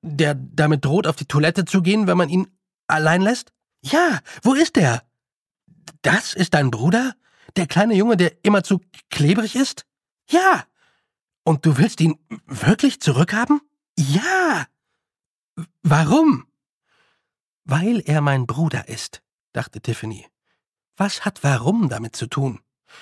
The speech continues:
„Weil er mein Bruder ist. Sag mir jetzt, wo er ist.“ „B-, bist du sicher, dass du diese Welt verlassen kannst?“, fragte Roland. „Natürlich“, log Tiffany. „Und du kannst mich mitnehmen?“ „Ja.“ Das hoffte sie wenigstens.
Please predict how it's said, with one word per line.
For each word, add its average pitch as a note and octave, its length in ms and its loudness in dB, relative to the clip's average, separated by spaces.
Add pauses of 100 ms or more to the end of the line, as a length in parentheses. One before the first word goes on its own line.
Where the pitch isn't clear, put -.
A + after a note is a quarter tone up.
(120)
„Weil A3 220 2
er A#3 140 2
mein A#3+ 160 4
Bruder G#3 340 2
ist. - 320 -10 (240)
Sag G#3 300 -2
mir G#3+ 120 4
jetzt, G3+ 240 -2
wo G#3+ 80 4
er G#3+ 200 2
ist.“ - 280 -4 (360)
„B-, D3+ 580 -8
bist - 260 -2
du D#3+ 60 4
sicher, F#3+ 320 0
dass G#3 220 -4
du F#3 80 2
diese D#3 340 -2 (220)
Welt E3 280 0
verlassen D#3+ 380 2
kannst?“, B3+ 360 -2 (260)
fragte B2+ 320 -4
Roland. - 500 -6 (380)
„Natürlich“, A3 720 -2 (360)
log D3 180 -4
Tiffany. - 480 -8 (420)
„Und F#3+ 260 -2
du F3+ 120 0 (100)
kannst - 280 0 (220)
mich E3+ 400 -2
mitnehmen?“ A#3 440 2 (460)
„Ja.“ B3+ 220 2 (960)
Das - 360 -8
hoffte C3 340 0
sie G#2 200 -8
wenigstens. G#2+ 600 -8